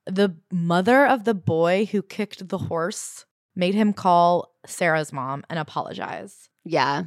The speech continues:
Speaker 1: And Sarah's mom forgave him, which is huge.
Speaker 2: I guess, like, what else would you say?
Speaker 1: I don't know, but that's a lot to put on a thirteen-year-old boy.
Speaker 2: Yeah, but I will say,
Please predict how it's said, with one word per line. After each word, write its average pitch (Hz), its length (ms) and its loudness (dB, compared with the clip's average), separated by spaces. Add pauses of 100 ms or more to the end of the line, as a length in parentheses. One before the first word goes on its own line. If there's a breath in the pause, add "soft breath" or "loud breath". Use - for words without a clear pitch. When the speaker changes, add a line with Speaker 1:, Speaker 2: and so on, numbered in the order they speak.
Speaker 1:
And 196 100 -4
Sarah's 196 240 2
mom 233 140 2
forgave 196 360 0
him, 165 360 -6
which 180 220 -4
is 170 160 -6
huge. 147 520 -6 (360)
Speaker 2:
I 240 100 4
guess, 277 160 4
like, 480 160 6
what 202 140 6
else 151 200 2
would 170 120 -2
you 151 80 -4
say? - 500 -8 (320)
Speaker 1:
I 254 80 6
don't 339 240 6
know, 190 500 8
but 196 300 4
that's 233 220 4
a 440 120 8
lot 160 440 6
to 180 80 0
put 165 180 2
on 160 100 2
a 160 80 2
thirteen-year-old 151 600 -2
boy. 147 320 -2
Speaker 2:
Yeah, 175 340 2
but 190 100 2
I 214 120 2
will 190 200 0
say, 370 460 0